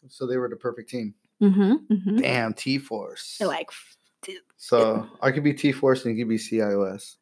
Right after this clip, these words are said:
Speaker 2: Hey,
Speaker 1: All right.
Speaker 2: you're the muscle, I'm the brain.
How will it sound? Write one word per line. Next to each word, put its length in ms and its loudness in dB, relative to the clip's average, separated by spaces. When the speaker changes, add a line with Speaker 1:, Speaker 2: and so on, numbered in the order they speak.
Speaker 2:
Hey, 540 4
Speaker 1:
All 560 6
right. 180 4
Speaker 2:
you're 140 10
the 100 6
muscle, 380 8
I'm 140 12
the 80 10
brain. 760 6